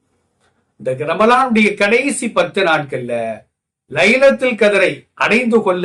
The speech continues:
வேண்டும் என்ற உயர்ந்த நோக்கத்தில் நபிகள் நாயகம் ஸல்லல்லாஹு அலைஹி வஸல்லம் ஷத்த மிஸ்ஸரஹு,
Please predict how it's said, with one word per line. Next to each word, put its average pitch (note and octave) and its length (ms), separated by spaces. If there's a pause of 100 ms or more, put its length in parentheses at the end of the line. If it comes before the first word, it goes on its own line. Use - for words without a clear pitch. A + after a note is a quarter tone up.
வேண்டும் A3 460
என்ற F3+ 240
உயர்ந்த A#3 680
நோக்கத்தில் D#3 760 (880)
நபிகள் G3 360
நாயகம் D#3 520
ஸல்லல்லாஹு D3 540
அலைஹி C3 180
வஸல்லம் B2 520 (440)
ஷத்த G3 560
மிஸ்ஸரஹு, C#3+ 840